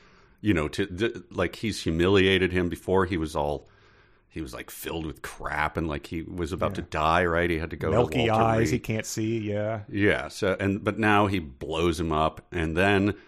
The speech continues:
Speaker 1: claims that Forrest was just as good a friend to Sue the orangutan <laughs> as
Speaker 2: <laughs> Yeah.
Speaker 1: Lieutenant Dan. And then kicking him after he's dead. Uh, fact was, there wasn't enough left of Dan and Sue to fill a can of beans.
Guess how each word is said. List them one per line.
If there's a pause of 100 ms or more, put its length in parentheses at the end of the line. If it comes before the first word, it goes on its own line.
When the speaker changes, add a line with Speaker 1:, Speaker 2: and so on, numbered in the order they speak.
(280)
Speaker 1:
claims
that
Forrest
was
just
as
good
a
friend
to
Sue
the
orangutan
<laughs>
as
Speaker 2:
<laughs>
Yeah.
Speaker 1:
Lieutenant
Dan. (520)
And
then
kicking
him
after
he's
dead. (500)
Uh,
fact
was,
there
wasn't
enough
left
of
Dan
and
Sue
to
fill
a
can
of
beans.